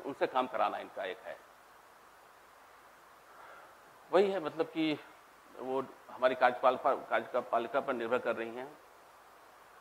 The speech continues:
अब इसमें ये भी शिकायत आती है कि इनके जो ई वी एम जो हैं, उनमें कुछ खराबियां हैं, इस तरह की शिकायतें आती रहती हैं। तो लेकिन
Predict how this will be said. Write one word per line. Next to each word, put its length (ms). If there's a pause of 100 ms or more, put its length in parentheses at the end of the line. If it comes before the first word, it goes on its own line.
(120)
अब 120
इसमें 240
ये 120
भी 100
शिकायत 320
आती 240
है 120
कि 520
इनके 240
जो 80 (380)
ई 100
वी 140
एम 100
जो 120
हैं, 240
उनमें 280
कुछ 220 (100)
खराबियां 380
हैं, 80
इस 100
तरह 100
की 60
शिकायतें 360
आती 220
रहती 280
हैं। 180 (1800)
तो 60
लेकिन 420